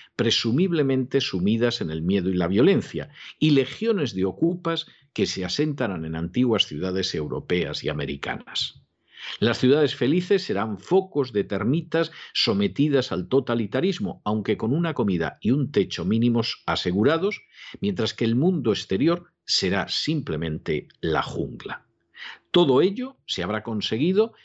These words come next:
gracias a la acción de élites no sujetas a nadie, que habrán impulsado la agenda globalista desde instancias como el Foro Económico Mundial o el Vaticano. Una nueva y terrible Edad Media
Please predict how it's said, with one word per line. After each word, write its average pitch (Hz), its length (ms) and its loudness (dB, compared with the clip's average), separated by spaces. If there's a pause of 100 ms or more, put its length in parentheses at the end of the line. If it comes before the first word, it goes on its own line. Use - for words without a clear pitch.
(100)
gracias 135 560 0
a 110 60 -2
la 92 80 -2
acción 139 420 0
de 110 200 4
élites 131 480 0
no 131 260 2
sujetas 87 640 -2
a 82 60 -2
nadie, 165 440 -2 (320)
que 131 140 4
habrán 196 240 0
impulsado 131 680 -2
la 90 100 -4
agenda 120 380 -2
globalista 117 760 0
desde 90 320 -4
instancias 160 800 -2 (260)
como 80 240 -4
el 78 100 -2
Foro 110 380 4
Económico 104 580 -2
Mundial 107 540 2 (120)
o 92 160 2
el 80 120 -4
Vaticano. 69 560 -6 (880)
Una 110 200 4
nueva 175 340 6
y 160 80 0
terrible 110 720 0
Edad 90 320 -2
Media 165 520 0